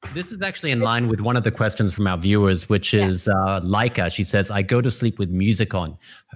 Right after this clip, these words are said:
Speaker 1: Uh, her entire family does actually now. Is that the same thing? I guess in a way it,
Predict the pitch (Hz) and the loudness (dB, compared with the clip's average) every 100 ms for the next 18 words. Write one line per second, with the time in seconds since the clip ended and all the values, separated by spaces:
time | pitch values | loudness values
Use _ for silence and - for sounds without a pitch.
0 | - 101 95 92 95 101 82 - - 120 | -4 0 2 2 2 2 0 -6 -6 -2
1 | 120 101 104 104 101 90 80 82 - 87 | -2 -2 -2 -2 -2 -2 -4 -6 -6 -6
2 | 87 87 85 80 101 101 90 98 90 82 | -4 -4 -4 -4 -4 -6 -4 -2 -2 -2
3 | 123 85 - - - 104 107 123 - 123 | -4 -4 -8 -20 -6 -4 -2 -4 -4 -4
4 | 110 101 101 95 | -2 0 -2 -4